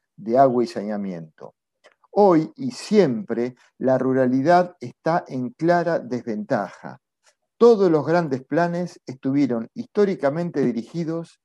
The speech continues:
a la población urbana. Los pueblos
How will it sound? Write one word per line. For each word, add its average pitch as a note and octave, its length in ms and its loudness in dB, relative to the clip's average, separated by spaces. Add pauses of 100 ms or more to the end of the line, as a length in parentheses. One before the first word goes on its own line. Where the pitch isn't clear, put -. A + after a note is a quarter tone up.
(220)
a A2+ 80 -2
la A2+ 160 -2
población A#2+ 400 -2
urbana. F#2 560 -8 (480)
Los B2 160 -2
pueblos F#3+ 480 2